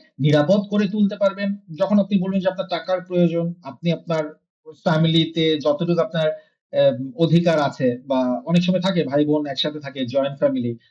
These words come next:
ভাই বোন একসাথে, জমি জমা ভাগ হয়নি, নিজের জমিটা বিক্রি করে দিবে। এ, যখন নিজের সম্পর্কে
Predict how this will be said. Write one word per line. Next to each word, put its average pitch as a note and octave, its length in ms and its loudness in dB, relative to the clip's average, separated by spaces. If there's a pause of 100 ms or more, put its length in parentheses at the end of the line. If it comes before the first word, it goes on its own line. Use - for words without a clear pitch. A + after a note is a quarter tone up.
(280)
ভাই C3+ 180 0
বোন C#3+ 140 -2
একসাথে, C3+ 300 -2
জমি D3 220 0
জমা D3 220 0
ভাগ C3+ 220 -8
হয়নি, C3 240 0
নিজের D3+ 260 -2
জমিটা D3+ 280 0
বিক্রি E3 260 -4
করে D3 160 -2
দিবে। B2 240 -2 (360)
এ, D3+ 380 0
যখন E3+ 220 4
নিজের E3+ 220 2
সম্পর্কে E3+ 1000 -2